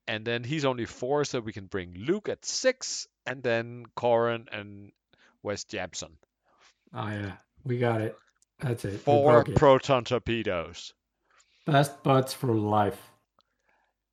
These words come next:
Speaker 1: And three of them can be double modded. That's pretty sweet.
Speaker 2: Ooh. Yeah. That's totally a thing.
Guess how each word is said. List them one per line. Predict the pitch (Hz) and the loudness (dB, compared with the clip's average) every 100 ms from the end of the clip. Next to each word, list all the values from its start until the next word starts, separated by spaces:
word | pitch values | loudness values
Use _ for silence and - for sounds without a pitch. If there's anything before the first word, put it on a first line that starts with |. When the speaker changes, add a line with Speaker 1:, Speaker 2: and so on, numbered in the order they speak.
| _ | _
Speaker 1:
And | 101 104 104 101 104 101 - | -6 -4 -4 -4 -6 -10 -16
three | - - 131 135 | -20 -12 -6 -2
of | 120 | -2
them | 104 98 | -2 -6
can | - 90 | -8 -10
be | 92 | -10
double | 87 82 85 | -8 -8 -10
modded. | 82 76 71 - _ - | -10 -10 -12 -18 _ -10
That's | 98 92 - - - - | -10 -10 -14 -14 -14 -10
pretty | - - 107 156 | -10 -8 -4 2
sweet. | 143 - - 190 | 2 2 0 0
Speaker 2:
Ooh. | 165 147 - - _ _ _ _ _ _ 131 | -2 -4 -8 -20 _ _ _ _ _ _ -6
Yeah. | 127 117 92 - _ _ _ _ _ _ _ _ _ _ _ _ | 0 0 0 -6 _ _ _ _ _ _ _ _ _ _ _ _
That's | 139 110 110 113 113 113 - - - _ | 0 2 4 4 0 -2 -10 -16 -18 _
totally | - 120 110 104 | 0 2 2 0
a | |
thing. | 95 98 87 | -2 -8 -10